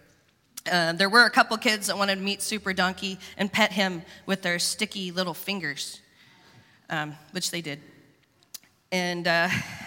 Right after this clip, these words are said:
I packed up. I could not get out of there fast enough. And I wanted to get out of there, but I couldn't find my client. And then I kinda wanted my check because I need my check. <laughs>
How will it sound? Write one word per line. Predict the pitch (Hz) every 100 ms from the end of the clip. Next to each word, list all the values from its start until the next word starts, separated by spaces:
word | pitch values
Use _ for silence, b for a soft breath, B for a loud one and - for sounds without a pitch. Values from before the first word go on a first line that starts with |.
| B
I | 196
packed | - 226 220 202
up. | 175 -
I | 202
could | 247 240
not | 226 214 -
get | 220
out | 190 185
of |
there | 170
fast | 175 - 147 -
enough. | 165 151 - - _ _ _ _ _ - -
And | 180 160 151 B B B B B B B B _
I | -
wanted | 214 233 269
to | 226
get | 233
out | 233
of | 240
there, | 202
but | 190
I | 196
couldn't | 240 233
find | 220 220
my |
client. | 208 262 269 175 - - - _
And | 190
then | 196 190 -
I | 185
kinda | - 226 269 196
wanted | 196 214 226
my | 214 226
check | - 233 - - - b b b -
because | 196 170 214 220
I | 294
need | 254 302 311
my | 269
check. | 208 - 180 214 -
<laughs> | 208 226 -